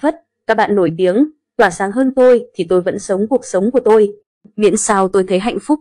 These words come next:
và vui vẻ, chứ tôi không quan trọng việc mình bị so sánh với ai,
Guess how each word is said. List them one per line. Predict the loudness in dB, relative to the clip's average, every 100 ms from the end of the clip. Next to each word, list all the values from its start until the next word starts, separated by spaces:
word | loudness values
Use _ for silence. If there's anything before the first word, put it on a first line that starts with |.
| -4
và | -2
vui | -2
vẻ, | 0 0 0 _ _ -10
chứ | -4 2
tôi | 2
không | 2 0
quan | 0 -2
trọng | -2 -4
việc | -2 -2
mình | 0 -2 0
bị | -2
so | -2
sánh | -4 -2 0
với | 0
ai, | 2 2 0